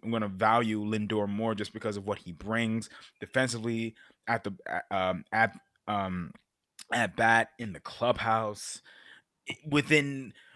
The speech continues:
within the community. Like, he's b-, he's big in his community. Like, that big ass smile is infectious.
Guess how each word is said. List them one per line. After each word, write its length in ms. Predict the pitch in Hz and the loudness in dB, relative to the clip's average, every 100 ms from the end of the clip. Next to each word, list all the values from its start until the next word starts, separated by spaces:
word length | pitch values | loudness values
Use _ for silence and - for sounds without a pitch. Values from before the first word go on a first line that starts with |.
| - _ | -20 _
within 360 | 147 135 139 127 | -6 -2 0 2
the 80 | |
community. 1080 | 120 90 90 107 147 156 147 151 151 151 147 _ _ - | 0 -2 -4 4 6 8 6 6 4 0 -4 _ _ -6
Like, 240 | 127 127 | -2 -2
he's 220 | 123 127 113 | 0 -2 -2
b-, 260 | 98 110 | -6 -6
he's 180 | 123 139 | -2 -4
big 300 | 104 139 143 | 0 2 2
in 100 | 139 | 2
his 140 | 127 113 | 0 -2
community. 600 | - 110 139 135 127 127 | -2 0 2 2 2 2
Like, 320 | 110 107 98 | 6 4 4
that 460 | 113 117 95 90 92 | 0 -2 -4 -14 -4
big 200 | 117 127 | -4 -2
ass 300 | 127 127 120 | -2 -2 -2
smile 680 | - 104 107 110 120 120 117 | -4 -4 0 2 2 0 -2
is 320 | 101 95 90 | -2 -4 -6
infectious. 920 | - 92 - 107 104 - 113 107 - | -10 -10 -4 0 0 0 -2 -2 -6